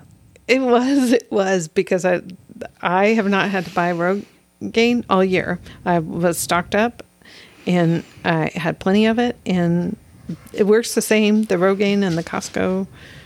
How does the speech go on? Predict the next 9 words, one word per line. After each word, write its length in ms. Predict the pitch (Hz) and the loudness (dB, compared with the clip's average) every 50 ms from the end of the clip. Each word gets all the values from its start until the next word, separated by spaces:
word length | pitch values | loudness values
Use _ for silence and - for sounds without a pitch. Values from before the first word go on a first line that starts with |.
| - - - - | -20 -12 -6 -2
version 340 | 190 185 185 190 196 185 | -2 -2 0 0 0 0
of 160 | 185 190 190 - | 0 0 0 0
it. 260 | 208 208 - - - | 0 -2 -2 -2 -2
Both 220 | 185 180 175 - 202 | 0 0 0 0 -2
of 140 | 170 165 | -4 -2
'em 320 | 190 180 180 185 190 196 208 - _ - - _ _ - | -2 -2 0 -2 -2 -4 -6 -12 _ -20 -20 _ _ -6
work 240 | 190 175 175 160 - | -4 -2 -2 -2 0
very 260 | - 175 170 180 202 | 0 2 2 2 2
well. 320 | 190 190 180 185 190 208 | 2 2 2 2 0 -2